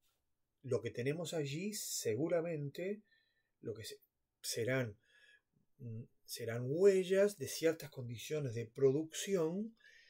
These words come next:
que integran la situación actual del país, que tiene que ver con la pandemia, pero también con las respuestas que está dando el gobierno a la situación, ¿sí? Sí.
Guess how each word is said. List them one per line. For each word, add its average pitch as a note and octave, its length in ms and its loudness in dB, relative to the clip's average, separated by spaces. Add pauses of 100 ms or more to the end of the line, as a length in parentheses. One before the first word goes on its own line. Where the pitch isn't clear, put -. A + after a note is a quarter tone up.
(440)
que F3 160 4
integran E3 1040 0
la B2+ 100 0
situación C3+ 500 -4
actual C3+ 440 -2
del B2+ 180 -4
país, F#3 920 -8 (920)
que - 140 -8
tiene C#3 260 -4
que C3+ 140 -2
ver C#3+ 340 6
con A2 180 -10
la A2+ 120 -10
pandemia, D3+ 640 -4
pero B2+ 160 -6
también C#3 500 -4
con C3 180 -6
las A2 160 -8
respuestas C#3 680 0
que - 140 -20
está - 240 -12
dando A2+ 320 -6
el B2+ 100 -6
gobierno A2 480 -6
a G#2+ 60 -6
la G2+ 100 -6
situación, A#2+ 640 -8 (880)
¿sí? C3 380 -12 (1040)
Sí. - 180 -20